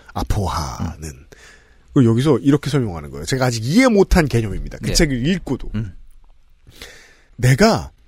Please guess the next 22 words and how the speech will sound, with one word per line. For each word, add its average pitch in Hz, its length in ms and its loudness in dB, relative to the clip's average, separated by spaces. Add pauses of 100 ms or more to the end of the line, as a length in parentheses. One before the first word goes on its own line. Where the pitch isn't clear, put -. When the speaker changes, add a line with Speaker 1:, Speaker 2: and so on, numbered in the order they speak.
(260)
Speaker 1:
객체들을 202 600 2
바라보고 151 840 0 (440)
해석했기 240 720 2
때문에 202 560 0
나오는 165 540 4
그 160 200 -6
존재가 143 600 2
아니라 123 420 -4
Speaker 2:
음. 90 200 -6 (1000)
Speaker 1:
내가 139 600 -2 (380)
나라는 233 560 2
객체를 185 580 2
어떻게 180 460 0
해석해 202 560 0
나가는지에 180 800 4
대한 165 280 4
과정이래요. 156 760 4 (220)
Speaker 2:
음. 107 220 -10 (400)
Speaker 1:
이, 226 80 -6 (580)
이게 165 320 -2
뭔 214 360 8
소리야? 233 500 8